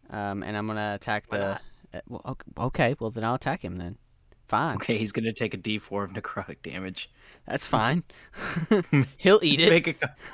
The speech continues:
Speaker 3: make a
Speaker 1: <laughs>
Speaker 3: con save. Uh, how tough is this guy?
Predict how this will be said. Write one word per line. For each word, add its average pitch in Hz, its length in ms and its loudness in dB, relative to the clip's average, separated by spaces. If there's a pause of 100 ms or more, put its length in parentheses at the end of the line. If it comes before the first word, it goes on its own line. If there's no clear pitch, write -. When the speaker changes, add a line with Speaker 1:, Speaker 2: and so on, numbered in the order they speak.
(140)
Speaker 3:
make - 200 10
a 247 100 12
Speaker 1:
<laughs> - 80 2
Speaker 3:
con 151 180 8
save. 160 400 4
Uh, 135 140 0 (800)
how 214 140 6
tough - 280 6
is 262 180 8
this - 280 2
guy? 151 300 4